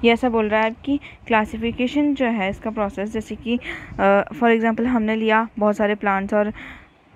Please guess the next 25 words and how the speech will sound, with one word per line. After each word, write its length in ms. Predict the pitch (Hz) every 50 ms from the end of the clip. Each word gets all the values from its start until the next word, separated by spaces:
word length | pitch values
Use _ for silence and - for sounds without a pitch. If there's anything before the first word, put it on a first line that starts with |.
| _ _ _ _ _ _ - 226
एनिमल्स 460 | 220 208 208 208 208 214 214 214 233
होते 200 | 202 185 - 196
हैं, 200 | 202 190 190 190
तो 100 | - 220
डॉग्स, 440 | 196 208 208 196 202 196 196 - 190
कैट्स 360 | 185 202 196 190 202 - -
और 120 | - -
इंसेक्ट 440 | 226 208 196 185 - 180 175 - -
ऐसे 260 | - 214 220 233 247
क्लासिफाई 520 | 233 240 214 190 196 - 196 190 196 190 185
कर 140 | - 180
लिया 180 | 180 175 180 175
इनको। 300 | 175 175 175 - 180 175 - - - - - - - - - - - -
The 120 | 262 285 269
moment 360 | 254 233 240 277 320 339 359
we 180 | 330 311 262 247
use 220 | 240 262 269 - - -
any 320 | 214 214 226 262 302 311
of 60 | 311
these 300 | 294 254 247 240 - -
terms, 380 | 226 208 190 - 185 208 - -
we 140 | 254 254 -
associate 540 | - 214 - - 202 - - 220 220 240 269 262 - -
certain 340 | 233 214 214 247 277 285 285 262
characters 560 | 226 208 190 190 - - 202 214 247 269